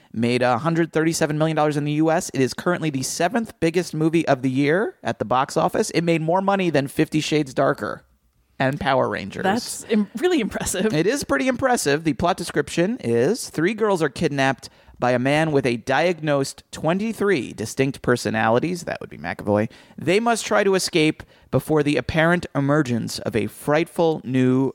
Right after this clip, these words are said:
Speaker 1: twenty-fourth.
Speaker 2: Um, I should point out, this movie also has, like, a nine million dollar budget, which is considerably less than those other movies you point out. It's
Speaker 1: Yes.
Speaker 2: a Blumhouse movie.
Speaker 1: Yes.
Speaker 2: As part of their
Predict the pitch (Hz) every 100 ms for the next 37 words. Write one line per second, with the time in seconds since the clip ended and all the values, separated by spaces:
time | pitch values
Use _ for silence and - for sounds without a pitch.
0 | - - 113 120 117 - - 110 92 -
1 | - - _ _ _ - 185 185 214 285
2 | 277 220 190 233 240 202 202 208 170 156
3 | - 175 180 170 165 196 202 180 175 170
4 | 147 156 151 165 165 135 - 165 170 -
5 | 180 214 233 196 180 165 175 - 165 160
6 | 156 156 156 151 143 156 147 156 147 139
7 | 147 - 131 127 226 220 190 175 - 175
8 | 165 165 165 110 101 120 - 175 175 -
9 | 170 165 160 165 165 165